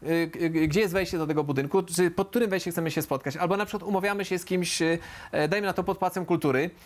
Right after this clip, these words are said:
i też spotkajmy się pod Pałacem Kultury i z, y, praktycznie żadną informacją.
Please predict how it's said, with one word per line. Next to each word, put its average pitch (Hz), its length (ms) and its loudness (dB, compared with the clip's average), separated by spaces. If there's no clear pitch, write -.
i 208 80 -6
też 277 220 2
spotkajmy 220 500 -2
się 202 100 -4
pod 196 160 -4
Pałacem 190 300 0
Kultury 185 380 2
i 175 140 -2
z, 165 100 -4
y, 175 180 2
praktycznie 180 360 -2
żadną 175 200 0
informacją. 160 500 -2